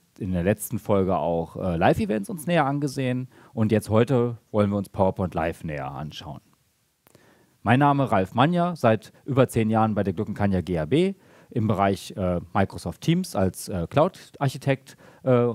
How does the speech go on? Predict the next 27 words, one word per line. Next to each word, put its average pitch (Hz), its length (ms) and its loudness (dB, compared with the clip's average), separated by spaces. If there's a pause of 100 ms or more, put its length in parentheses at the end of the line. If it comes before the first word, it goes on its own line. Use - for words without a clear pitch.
(140)
unterwegs 110 680 0
und 104 300 0
Fokus 110 460 -4
auf 95 260 0
Architektur, 95 540 -4
Migration 95 480 -2
und 80 80 -6
Betrieb. 135 500 -4 (420)
Generell 110 360 4
natürlich 101 560 -4
Unified 107 360 0
Communications, 95 760 -2
Collaborations, 95 880 -2 (120)
Voice-Lösungen 120 720 2 (240)
mit 113 200 0
mein 107 200 2
Fokus. 101 520 -2 (340)
Und 107 380 0
zu 104 120 -8
meiner 92 180 2
Linken 127 520 -2 (500)
mein 98 140 -2
Kollege 107 360 2
Thorsten 95 320 -4
Pickern. 120 280 0
Hallo 95 140 0
Thorsten. 117 460 -2